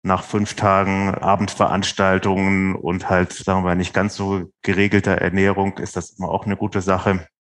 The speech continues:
paar Tage, dann ist man wieder fit danach. Die Elke kann noch was ergänzen.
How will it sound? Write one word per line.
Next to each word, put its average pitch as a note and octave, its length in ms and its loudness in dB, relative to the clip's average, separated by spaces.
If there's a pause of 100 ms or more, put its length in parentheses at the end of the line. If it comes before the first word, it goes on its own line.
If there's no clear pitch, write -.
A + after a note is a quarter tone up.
paar G2 200 0
Tage, F2+ 320 2
dann E2+ 160 -2
ist - 160 -6
man D#2 120 -6
wieder D#2+ 180 -4
fit - 300 -10
danach. D2+ 440 -8
Die C#2+ 120 -6
Elke E2 200 0
kann - 180 -10
noch D2+ 160 -6
was D#2+ 160 -6
ergänzen. - 460 -6